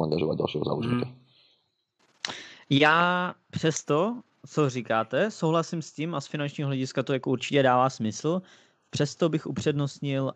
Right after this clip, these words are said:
Speaker 3: Aouara před Chiesou v deseti z deseti případů. Pro kádr Juventusu by Aouar měl neporovnatelně, neporovnatelně větší vliv než Chiesa. A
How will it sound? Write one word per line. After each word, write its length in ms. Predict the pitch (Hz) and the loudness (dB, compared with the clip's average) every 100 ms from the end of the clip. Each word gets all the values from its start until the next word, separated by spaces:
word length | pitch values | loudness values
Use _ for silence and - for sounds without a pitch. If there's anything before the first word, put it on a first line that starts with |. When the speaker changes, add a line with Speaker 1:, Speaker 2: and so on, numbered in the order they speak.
| - | 0
Speaker 3:
Aouara 640 | 135 139 135 135 135 131 127 - | 2 4 4 2 2 -2 -6 -12
před 300 | - 123 - | -8 -8 -6
Chiesou 640 | 131 123 120 123 120 113 113 - _ _ | -4 -4 -4 -2 0 0 -4 -12 _ _
v 220 | 123 117 117 | -10 -8 -2
deseti 400 | 123 117 127 123 | 0 0 0 -2
z 40 | 113 | -2
deseti 360 | 110 117 113 | -2 -2 -4
případů. 520 | 104 110 101 104 98 - _ _ _ _ - | -4 -2 0 2 0 -8 _ _ _ _ 0
Pro 500 | 147 139 139 139 135 _ _ | 4 6 6 4 0 _ _
kádr 280 | 139 170 165 | -4 -2 -4
Juventusu 720 | 135 180 190 151 - 190 233 _ _ _ - | -4 -6 -10 -12 -6 -6 -6 _ _ _ -8
by 160 | 123 147 | -4 -2
Aouar 580 | 143 160 156 151 147 147 | -2 0 2 2 0 -2
měl 400 | 139 139 135 135 135 | -4 -2 -2 -2 -2
neporovnatelně, 1120 | 139 180 190 185 165 160 147 139 135 123 120 | 0 0 0 0 2 0 0 -2 -2 -4 -4
neporovnatelně 1080 | 127 139 - 147 139 139 135 131 127 127 123 110 | -4 -4 -2 0 0 0 -4 -4 -4 -4 -4 -6
větší 720 | 110 131 123 - 131 117 113 - _ _ | -2 -2 -2 -4 -4 -4 -4 -8 _ _
vliv 520 | 110 123 156 - - _ _ | -2 4 4 4 -6 _ _
než 260 | 131 127 - | 0 0 0
Chiesa. 460 | 127 117 - 82 107 _ _ _ _ _ | 2 2 0 -8 -10 _ _ _ _ _
A 340 | 120 120 110 | 2 2 2